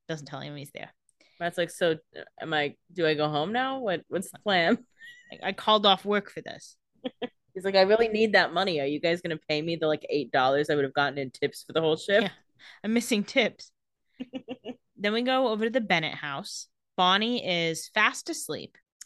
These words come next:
Speaker 1: And Rudy goes up to Abby and he says, "You're drugging her?" And Abby says, "Just enough to keep her down until I can get some witches here to clean her mind from that poison that professor's been teaching her." So Abby's plan is to enlist witches to kind of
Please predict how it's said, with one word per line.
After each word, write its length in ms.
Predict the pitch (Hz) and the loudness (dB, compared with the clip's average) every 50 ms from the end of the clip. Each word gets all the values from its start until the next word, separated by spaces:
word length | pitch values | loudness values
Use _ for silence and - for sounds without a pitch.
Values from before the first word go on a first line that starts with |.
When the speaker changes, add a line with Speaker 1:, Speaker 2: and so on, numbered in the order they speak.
| - | -6
Speaker 1:
And 180 | - 190 196 202 | -4 -2 0 0
Rudy 220 | 214 277 320 339 | 0 0 0 0
goes 220 | 339 311 302 294 262 | 2 0 0 0 -2
up 100 | 247 - | -4 -2
to 80 | 226 | 0
Abby 320 | - 202 233 277 254 202 175 | 2 2 4 4 2 2 0
and 80 | 170 | 0
he 100 | 170 175 | -2 -4
says, 300 | 175 - - 165 156 143 - - - - _ _ | -2 -2 -4 -4 -4 -6 -10 -16 -20 -20 _ _
"You're 120 | 185 180 | 0 0
drugging 540 | 180 147 139 143 165 165 165 151 202 214 220 | 0 0 -2 0 0 0 2 2 2 4 4
her?" 320 | 220 240 233 240 262 285 269 - _ _ _ _ _ _ _ _ | 4 6 6 4 4 2 -2 -8 _ _ _ _ _ _ _ _
And 120 | 208 214 214 | -2 0 4
Abby 300 | 196 233 233 233 262 247 | 4 4 4 4 2 2
says, 260 | - 247 233 220 - | 2 0 0 0 -2
"Just 300 | - - 196 190 - - | -2 0 0 0 0 -2
enough 220 | 262 277 269 262 | 0 0 0 0
to 100 | - 277 | -2 -6
keep 220 | 285 - 247 233 - | -4 -4 -4 0 0
her 100 | 262 233 | 0 0
down 300 | 208 196 185 185 190 185 | 2 4 4 4 4 2
until 200 | 185 180 - 185 | -2 0 0 0
I 60 | 180 | 0
can 100 | 180 180 | 0 0
get 160 | 175 170 - | -2 -4 -4
some 160 | - 180 175 | -4 -6 -2
witches 360 | 170 190 190 - - 208 202 | -2 -2 -2 -2 -4 -4 -4
here 200 | - - 180 175 | -4 -2 -2 -2
to 60 | 165 165 | -2 -2
clean 400 | - - - - 185 180 185 190 | -6 -12 -10 -6 -4 -2 -2 -2
her 160 | 190 220 220 | -2 -2 -2
mind 340 | 214 185 175 175 170 165 - | -2 -2 -2 -4 -6 -8 -8
from 100 | 170 165 | -8 -6
that 180 | 160 151 - _ _ _ | -6 -8 -8 _ _ _
poison 520 | 214 262 285 254 - 170 156 151 156 156 - - - - _ | 0 0 0 0 0 -2 -6 -8 -8 -12 -14 -18 -20 -8 _
that 140 | - 175 - | -4 -2 -2
professor's 480 | 220 208 - 196 180 - - 165 147 - | -2 -2 0 0 0 0 -2 -8 -10 -10
been 160 | - 147 139 | -12 -12 -12
teaching 380 | - 151 139 - - 120 - | -12 -12 -14 -12 -12 -12 -12
her." 200 | 143 - - - - _ _ _ - - _ - | -12 -14 -16 -18 -20 _ _ _ -20 -20 _ -6
So 180 | - 180 170 | -4 -2 2
Abby's 420 | - 202 220 233 233 247 240 226 - | 4 6 6 6 4 2 -2 -2 -2
plan 300 | - 202 185 180 175 170 | -2 0 0 0 0 -2
is 100 | 165 - | -4 -6
to 140 | - 170 | -6 -6
enlist 320 | 165 160 160 156 151 - - - | -6 -6 -6 -8 -10 -10 -12 -12
witches 460 | 143 127 - - - - - - - - | -12 -12 -10 -12 -12 -12 -12 -12 -12 -10
to 260 | - 156 143 135 127 | -10 -8 -8 -8 -10
kind 300 | 123 - 151 160 156 143 | -10 -10 -10 -8 -8 -6
of 180 | 143 131 135 | -8 -8 -8